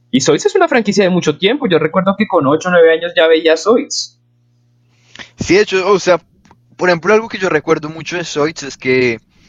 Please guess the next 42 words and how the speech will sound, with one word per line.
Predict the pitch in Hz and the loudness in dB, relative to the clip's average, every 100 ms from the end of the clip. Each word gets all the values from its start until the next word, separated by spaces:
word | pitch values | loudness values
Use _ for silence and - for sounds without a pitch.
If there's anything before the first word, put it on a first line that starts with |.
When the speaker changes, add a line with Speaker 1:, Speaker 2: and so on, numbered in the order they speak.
| _ | _
Speaker 2:
nunca | - 175 185 | -10 0 0
le | 196 | 0
entendí, | 196 190 160 139 160 | -2 -4 -4 -2 0
o | 139 | 2
sea, | 139 | 0
yo | 135 135 | -2 -4
solo | 160 151 | -6 0
la | 175 | 2
veía | 185 160 135 | 2 2 -2
porque | 139 135 151 | -4 -4 -2
había | 135 117 | 0 -2
un, | 123 - - - _ - | -8 -16 -20 -20 _ -12
gente | - 170 175 - | -4 -2 -2 -2
que | 165 156 | -2 -2
se | 156 | 0
daba | 135 123 131 | 2 2 2
ahí | 151 | -2
en | 151 | 0
la | 151 | -2
madre, | 147 156 170 190 | 0 2 2 2
pero | 226 175 160 | 0 0 2
nunca, | 143 139 208 143 151 147 151 202 | 2 4 4 6 6 4 0 -6
Speaker 1:
<laughs> | - - | -14 -6
Speaker 2:
nunca | 170 180 196 | -2 2 2
le | 214 | 2
vi | 202 | 2
una | 175 156 | 0 0
forma, | - 185 165 156 | 2 2 2 -2
o | 175 - | -6 -4
sea, | - 160 | 2 4
y | 165 160 | 2 -2
tampoco | - 165 151 156 156 | -2 -2 -2 -6 -4
me | 185 | -6
puse | - 139 | -4 -2
a | 139 | -2
pensar, | 160 151 127 | -2 -4 0
"Esto | 110 143 - | 0 -2 -4
no | 139 | -12
tiene | 139 139 | -8 -6
forma", | 139 165 151 120 | -2 -2 -2 -4
o | 117 | -8
sea, | - 135 123 113 | -2 2 2 0